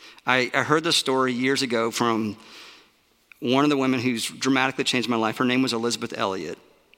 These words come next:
the wife of the martyred missionary Jim Elliot. But she, she used to tell the story when she would travel around. It's an apocryphal story. It's, it's not in the Bible,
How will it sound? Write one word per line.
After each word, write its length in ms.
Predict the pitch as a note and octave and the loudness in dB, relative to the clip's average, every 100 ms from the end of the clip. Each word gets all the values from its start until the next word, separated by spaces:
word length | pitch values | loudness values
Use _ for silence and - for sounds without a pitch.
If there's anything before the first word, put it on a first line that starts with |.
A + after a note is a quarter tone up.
| _ _ _ _ _ _ - - G#3 | _ _ _ _ _ _ -20 -18 -14
the 500 | C3 A#2+ A#2 A2 A2+ - - _ _ _ _ - | -4 -2 -2 -4 -6 -14 -20 _ _ _ _ -2
wife 300 | B2+ C3+ C3 | 2 2 2
of 80 | B2+ | -2
the 60 | |
martyred 300 | A#2+ A#2+ A#2 | 0 2 0
missionary 380 | A#2+ - A#2+ A2 | 0 0 0 -2
Jim 200 | A2 A#2+ | 0 -2
Elliot. 340 | A2 F#2+ F#2 A#2 | -2 -6 -8 -4
But 100 | A#2 | -2
she, 260 | C3+ C3 - - | -2 -4 -10 -10
she 160 | - C#3+ | -2 2
used 160 | G3+ C4 | 2 2
to 60 | |
tell 160 | - D#3+ | 2 2
the 80 | C#3+ | 2
story 300 | - C#3+ C#3 | 2 2 2
when 120 | B2 | 2
she 120 | C3 | 0
would 100 | A#2 | 0
travel 300 | - C#3 C3 | 2 4 4
around. 240 | B2 B2 | 2 2
It's 100 | A2+ | 2
an 60 | C#3+ | 0
apocryphal 480 | - F3+ F#3 D3+ A2 | 2 4 4 0 -4
story. 340 | - G#2 G2+ | -2 -2 -2
It's, 220 | A2+ - - | -2 -4 -4
it's 160 | B2+ - | -2 2
not 220 | C3+ D3 | 4 4
in 60 | G3 | 4
the 80 | F3 | 2
Bible, 480 | B2+ A#2+ B2+ D3 | 2 2 0 -4